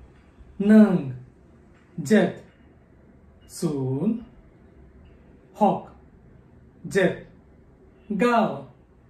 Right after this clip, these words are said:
All right, so how was it?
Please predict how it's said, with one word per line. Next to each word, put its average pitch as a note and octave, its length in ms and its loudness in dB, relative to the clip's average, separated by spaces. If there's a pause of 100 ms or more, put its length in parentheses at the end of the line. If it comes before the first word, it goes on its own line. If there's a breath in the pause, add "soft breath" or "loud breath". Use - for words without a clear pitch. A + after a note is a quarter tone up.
(3750)
All A#3+ 180 2
right, - 220 0 (480)
so F3+ 240 -4
how F3+ 80 0
was G#3 160 2
it? C#4 240 -6